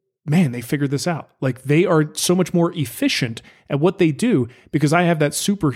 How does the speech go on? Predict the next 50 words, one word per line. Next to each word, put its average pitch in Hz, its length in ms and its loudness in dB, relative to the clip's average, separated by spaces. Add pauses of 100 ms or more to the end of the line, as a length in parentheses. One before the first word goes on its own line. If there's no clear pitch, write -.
(160)
like, 143 220 -2
Superman 143 480 0
complex 156 600 -2
where 135 120 2
I 135 60 2
feel 156 180 2
like 135 160 0
I 139 80 2
need 135 200 0
to 135 80 -4
do 127 200 -6
everything. 131 500 -2 (320)
So 139 420 0 (100)
what's 156 360 0
changed 175 420 0
in 156 60 0
the 139 80 0
last 147 300 2
few 139 80 0
years 151 420 2
is, 127 160 -4
like, 135 200 0 (120)
so - 300 0
many 185 180 2
more 165 160 2
people 175 380 -2
are 143 140 -4
interested 160 460 0
in 185 120 0
this. 190 220 0
There's 131 200 -2
so 170 160 0
many 160 300 0 (300)
talented 165 500 2
people 165 280 0
who 147 120 2
are 131 100 2
willing 143 300 2
to 120 100 -6
help 175 360 0 (340)
that 143 360 0
I 151 160 4
need 151 240 4
to 156 120 -2
learn 151 400 2
to 151 280 2
ask 165 300 2
for 117 140 -6
that 113 180 -8
help - 280 -10